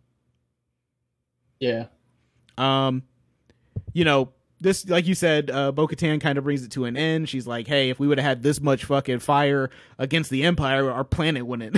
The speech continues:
Speaker 2: <laughs> you know, be, be what it is." You know? Um, and she's like, "Okay, I'll, I'll join your cause, but I need you to c-, reconsider helping me when you're done take over Mandalore,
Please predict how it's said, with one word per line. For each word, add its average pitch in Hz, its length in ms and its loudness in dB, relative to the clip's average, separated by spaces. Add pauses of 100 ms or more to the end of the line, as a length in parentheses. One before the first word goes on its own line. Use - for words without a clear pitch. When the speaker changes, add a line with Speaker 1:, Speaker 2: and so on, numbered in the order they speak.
(140)
Speaker 2:
<laughs> - 100 -20
you 202 220 -2
know, 196 220 0
be, 170 400 -6 (400)
be 190 200 2
what 165 200 2
it 143 120 -4
is." 127 440 -4 (1200)
You 139 160 -2
know? 135 200 -2 (600)
Um, 151 360 0 (500)
and 156 180 -4
she's 170 200 -6
like, 143 220 0
"Okay, 196 380 2
I'll, 180 280 0 (320)
I'll 190 280 2
join 180 340 -4
your 160 160 -4
cause, 139 560 -2
but 123 380 -2 (500)
I 139 140 0
need 156 240 -2
you 165 120 -2
to 156 60 2
c-, - 220 -12
reconsider 147 760 0
helping 135 500 0
me 139 260 2
when 123 180 -4
you're 113 140 -4
done 123 360 -4
take 120 240 -4
over 117 220 0
Mandalore, 107 720 -4